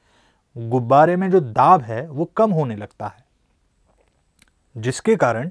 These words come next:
ट्यूब में जो पानी का स्तर है, वो भी कम होने लगता है। जब सारी हवा निकल जाएगी, नीला पानी पुनः अपने सामान्य स्तर पर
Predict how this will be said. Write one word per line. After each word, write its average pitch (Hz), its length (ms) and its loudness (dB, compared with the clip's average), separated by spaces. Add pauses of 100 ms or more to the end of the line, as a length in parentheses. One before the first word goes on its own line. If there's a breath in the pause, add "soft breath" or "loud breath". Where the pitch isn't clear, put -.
(600)
ट्यूब 208 260 2
में 214 160 2
जो 202 120 6
पानी 143 360 -4
का 170 100 -2
स्तर 185 520 0
है, 113 200 -8 (440)
वो 123 140 -2
भी 160 240 -4 (300)
कम 214 160 0
होने 120 240 -8
लगता 101 300 -16
है। - 220 -20 (800)
जब 135 100 -4
सारी 208 580 0
हवा 208 240 4
निकल 175 300 0
जाएगी, 110 440 -4 (760)
नीला 135 340 2
पानी 131 360 -6
पुनः 135 300 -6
अपने 135 440 -10
सामान्य 127 540 -4
स्तर 120 260 -8
पर 180 240 -6